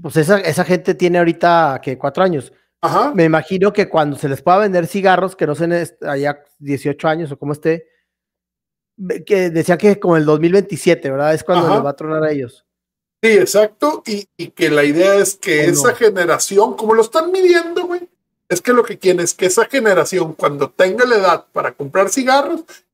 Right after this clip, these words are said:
Speaker 2: ya no haya cigarros en ningún
Speaker 1: Ya no les toque. Ay, cabrón, ¿y tú qué piensas de eso, güey?
Speaker 2: No, pues,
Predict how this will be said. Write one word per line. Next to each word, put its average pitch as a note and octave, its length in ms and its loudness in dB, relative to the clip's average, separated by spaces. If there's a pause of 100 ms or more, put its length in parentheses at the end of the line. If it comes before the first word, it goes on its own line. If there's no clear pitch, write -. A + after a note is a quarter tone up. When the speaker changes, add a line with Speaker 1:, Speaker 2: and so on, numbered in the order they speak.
(200)
Speaker 2:
ya F#3+ 100 2
no G3 100 2
haya F#3+ 180 2
cigarros E3 480 -2
en D#3+ 80 -8
ningún C3 160 -16 (260)
Speaker 1:
Ya D3+ 160 0
no D#3 160 0
les D3+ 200 -8
toque. C3+ 340 -10 (580)
Ay, - 260 -10
cabrón, D#3 380 0
¿y F3 60 0
tú E3+ 120 0
qué A#3 120 2
piensas G#3 340 0
de G3+ 80 2
eso, D#3 180 -2
güey? B2+ 340 -8
Speaker 2:
No, C#3 300 -2
pues, G3 160 0